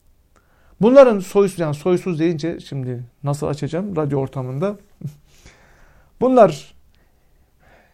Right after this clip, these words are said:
ne soy temizliğine önem verirler,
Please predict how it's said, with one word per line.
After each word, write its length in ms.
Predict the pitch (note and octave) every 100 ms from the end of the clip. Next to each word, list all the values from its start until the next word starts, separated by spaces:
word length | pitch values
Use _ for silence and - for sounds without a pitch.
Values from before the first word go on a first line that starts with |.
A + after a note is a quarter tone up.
| _ D#3+
ne 460 | F#3+ A#3+ C4 - - - -
soy 380 | - A#3+ C4+
temizliğine 640 | - G#3 G3 E3 E3+ F#3+ G3
önem 380 | E3 E3 D#3+
verirler, 520 | C#3 B2+ B2 A#2+ A#2